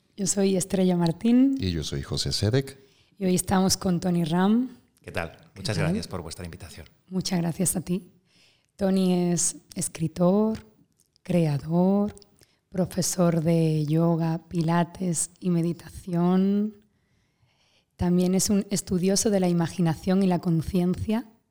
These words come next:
Speaker 1: y él se considera un buscador.
Speaker 3: Ujú.
Speaker 1: Y es muchas más cosas,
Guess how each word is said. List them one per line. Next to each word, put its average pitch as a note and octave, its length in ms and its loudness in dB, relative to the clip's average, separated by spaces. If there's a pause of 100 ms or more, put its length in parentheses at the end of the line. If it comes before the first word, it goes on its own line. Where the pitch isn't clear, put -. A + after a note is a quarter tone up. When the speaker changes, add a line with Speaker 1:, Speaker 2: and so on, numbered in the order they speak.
(560)
Speaker 1:
y F3+ 160 2
él E3+ 100 0
se - 160 -2
considera F3 540 2
un E3 120 0
buscador. D3+ 600 -4 (960)
Speaker 3:
Ujú. F2 280 -20
Speaker 1:
Y F#3+ 80 -10
es E3+ 80 -4
muchas F#3+ 300 0
más F3+ 180 0
cosas, A3 720 -2